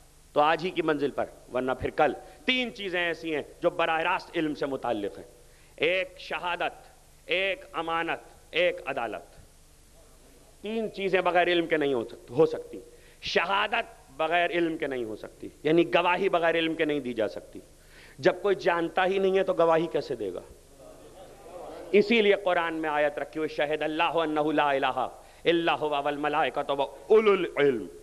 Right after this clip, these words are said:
काइमन बिल किस्त।" दोनों चीजों का जिक्र कर दिया। अल्लाह गवाही देता है और उसके मलाइका गवाही देते हैं। और कौन गवाही देता है? साहिबान इल्म, उलुल इल्म।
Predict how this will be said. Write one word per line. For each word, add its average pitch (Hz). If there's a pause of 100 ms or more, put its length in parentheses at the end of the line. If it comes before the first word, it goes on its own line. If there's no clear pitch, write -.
(960)
काइमन 175
बिल 127
किस्त।" - (800)
दोनों 190
चीजों 165
का 151
जिक्र 127
कर 107
दिया। 95 (320)
अल्लाह 147
गवाही 190
देता 233
है 359 (840)
और 170
उसके 160
मलाइका 147
गवाही 117
देते 101
हैं। 82 (340)
और 175
कौन 208
गवाही 240
देता 247
है? -
साहिबान 165
इल्म, 135 (680)
उलुल 185
इल्म। 120